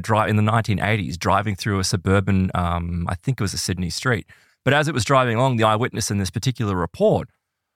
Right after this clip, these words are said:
said that, of course, she experienced the Oz factor. She said she couldn't hear anything, so everything went silent. But as she looked and saw this vehicle going past, because the vehicle was just so astonishingly old, of course it, it grabbed her attention because it was so unique. And it was this, you know, nineteen fifties kind of vehicle. It can't have been a Commodore. It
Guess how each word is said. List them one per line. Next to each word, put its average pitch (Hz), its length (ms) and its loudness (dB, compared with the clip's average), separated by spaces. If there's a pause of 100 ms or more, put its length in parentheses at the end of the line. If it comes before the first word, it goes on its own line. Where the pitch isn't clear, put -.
(120)
said 127 260 0
that, 113 160 2
of 104 60 -6
course, 92 220 -2
she - 140 -2
experienced 90 600 -2
the 95 80 2
Oz 87 160 2
factor. 107 320 -4
She 107 140 -2
said 101 140 -2
she - 100 -8
couldn't 90 260 -2
hear 90 180 2
anything, 98 440 -2
so - 160 0
everything 92 260 0
went 85 160 0
silent. 104 460 0
But 131 120 -2
as 127 140 -2
she 110 140 -6
looked 139 240 -2
and 110 100 -4
saw 113 140 -2
this 92 160 -4
vehicle 110 360 0
going 82 280 0
past, 78 280 -4
because 226 280 -2
the 151 100 -2 (180)
vehicle 135 360 0
was 92 140 -6
just - 180 -4 (120)
so 151 280 0
astonishingly 110 640 0
old, 123 300 2
of 92 100 -6
course 185 300 0
it, - 60 -4 (140)
it 92 160 -2
grabbed 101 300 -2
her 87 100 0
attention - 460 -2
because - 200 -12
it - 60 -14
was - 120 -6
so 127 160 2
unique. 107 500 0 (560)
And 127 80 2
it 143 60 0
was 113 100 -2
this, 123 240 -2
you 123 60 -2
know, 110 80 2
nineteen 113 520 0
fifties 120 460 -2
kind 104 220 0
of 85 80 -2
vehicle. - 260 0
It 101 80 0
can't 160 140 2
have 131 60 0
been 95 100 -2
a 85 120 -8
Commodore. 92 260 0
It - 40 -6